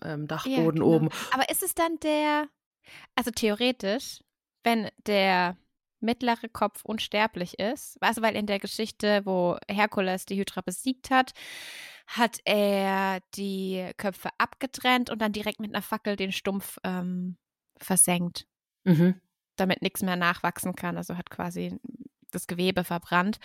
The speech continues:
Speaker 2: und hat den letzten Kopf, der übrig geblieben ist, vergraben und einen riesen, riesen Felsen draufgelegt,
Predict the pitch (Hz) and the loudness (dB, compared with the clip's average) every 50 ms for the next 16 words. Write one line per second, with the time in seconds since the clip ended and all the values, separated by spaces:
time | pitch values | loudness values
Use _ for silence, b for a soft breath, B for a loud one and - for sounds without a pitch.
0 | B B B B B B B - 208 202 185 - - 196 190 220 - - - - | B B B B B B B 4 4 4 4 2 -2 0 0 0 0 -2 -2 0
1 | 202 190 180 170 - 226 226 - - - - - 240 - - - 196 240 - - | 0 0 2 2 2 2 2 2 -4 -6 2 2 2 2 2 2 2 2 2 0
2 | 226 - - 196 - - 190 190 190 190 - - - 240 - - - - _ - | -4 -4 -4 -8 -6 -4 -4 -4 -4 -4 -4 -2 -4 -4 -4 -6 -12 -14 _ -6
3 | - 220 - - - 208 220 233 240 233 220 - - 147 202 202 233 240 254 247 | -6 -6 -6 -2 2 4 6 6 6 4 2 0 -2 -4 -2 0 4 4 4 6
4 | 233 214 202 220 220 220 214 - - 185 185 185 - 170 - - 156 160 - - | 4 4 2 2 0 0 -2 0 0 0 0 0 -2 -6 -2 0 -2 -2 0 -4
5 | - 160 165 165 - _ _ - | -8 -4 -4 -6 -6 _ _ -20